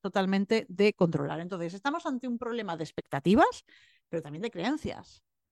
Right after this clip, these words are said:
O sea, yo tengo la creencia de que tengo que tirar para adelante yo sola, porque no puedo contar con la ayuda de los demás. Entonces, lo único que puedo hacer es confiar en mí. Vale. La única persona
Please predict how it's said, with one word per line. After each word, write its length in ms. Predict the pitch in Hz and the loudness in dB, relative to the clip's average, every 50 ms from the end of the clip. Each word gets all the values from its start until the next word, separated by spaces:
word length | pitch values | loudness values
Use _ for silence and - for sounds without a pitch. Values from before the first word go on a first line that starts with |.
| _ _ | _ _
O 20 | |
sea, 100 | - 180 | 0 0
yo 40 | 185 | 2
tengo 200 | 170 214 214 254 | 2 4 4 6
la 120 | 247 233 233 | 6 6 4
creencia 500 | - 208 202 202 214 233 254 - 311 277 | 4 4 4 4 4 4 4 4 4 4
de 100 | 262 247 | 4 2
que 80 | 233 233 | 0 0
tengo 240 | - - 202 196 - | -2 -2 -2 -2 -4
que 100 | - 180 | -4 -6
tirar 260 | - 190 175 180 180 | -4 -4 -2 -2 -2
para 160 | - 190 175 165 | 0 0 2 2
adelante 340 | 160 160 160 170 165 196 208 | 2 0 0 -2 -4 -2 0
yo 120 | 233 247 247 | 2 0 0
sola, 800 | - - - - 254 240 240 240 247 240 233 240 240 240 240 - _ - _ _ | 0 -2 4 6 6 8 8 8 6 6 6 6 4 2 0 -2 _ -16 _ _
porque 220 | - - 202 - 190 | -10 -6 -4 -2 -2
no 100 | 190 180 | -2 -2
puedo 200 | 190 185 180 170 | 0 0 0 0
contar 300 | 185 185 170 175 170 - | -2 -2 -2 -2 -2 0
con 100 | - 165 | 0 2
la 80 | 156 | 2
ayuda 200 | 160 165 170 170 | 2 4 4 4
de 60 | 175 180 | 4 4
los 180 | 180 175 - | 2 2 2
demás. 640 | - 226 220 220 202 196 196 202 208 208 202 196 - _ _ _ _ _ | 0 0 2 2 0 0 0 2 2 2 0 -2 -4 _ _ _ _ _
Entonces, 340 | - - - 190 208 202 - | -14 -10 -4 -2 -2 0 2
lo 160 | 208 185 185 | 4 4 6
único 400 | 180 185 185 196 196 180 196 185 | 6 4 4 2 2 0 0 -2
que 60 | 185 | -2
puedo 180 | 180 190 196 185 | 0 2 2 2
hacer 200 | 180 175 - 190 | 2 2 2 2
es 180 | 190 185 - - | 2 2 0 -4
confiar 500 | - - 180 170 160 - 180 165 160 156 | -2 -2 0 0 0 2 2 2 2 2
en 300 | 160 160 170 175 180 190 | 0 -2 -2 -2 0 2
mí. 340 | 208 226 226 226 226 233 - _ _ _ _ _ _ _ _ _ _ _ _ _ _ _ _ _ _ _ _ | 4 4 6 6 4 2 0 _ _ _ _ _ _ _ _ _ _ _ _ _ _ _ _ _ _ _ _
Vale. 440 | - 170 185 165 147 139 151 - _ _ _ _ _ _ _ _ _ - - | -4 0 0 2 0 0 -6 -10 _ _ _ _ _ _ _ _ _ -16 -4
La 300 | - 214 220 220 220 214 | 2 6 8 8 8 8
única 320 | 247 320 370 381 - 339 269 | 8 6 4 4 2 2 2
persona 540 | 262 240 - - - 156 131 - 135 135 | 2 0 0 -4 -6 -6 -6 -6 -8 -10